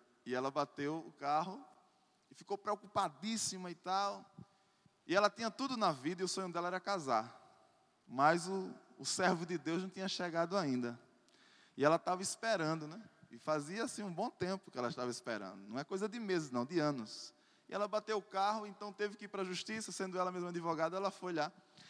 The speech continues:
E quando chega no guichê lá da justiça, quem vai cuidar dela de forma muito gentil é justamente o homem que se tornou o esposo dela.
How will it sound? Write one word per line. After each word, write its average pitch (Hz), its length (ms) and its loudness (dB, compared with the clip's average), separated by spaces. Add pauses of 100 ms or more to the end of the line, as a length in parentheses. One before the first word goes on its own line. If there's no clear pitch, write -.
(280)
E 160 60 -6
quando 208 260 4
chega 196 580 4 (160)
no 165 140 -8
guichê 180 500 0 (320)
lá 156 140 4
da 156 140 0
justiça, 185 640 -2 (880)
quem 170 180 0
vai 160 260 6
cuidar 160 400 2
dela 147 260 0
de 139 80 -10
forma 143 240 0
muito 214 260 0
gentil 185 640 -2 (220)
é 151 100 -2
justamente 180 560 -4
o 180 80 4
homem 165 180 0
que - 80 -6
se 180 120 -4
tornou 160 360 0
o 143 40 0
esposo 147 420 -2
dela. 101 300 -4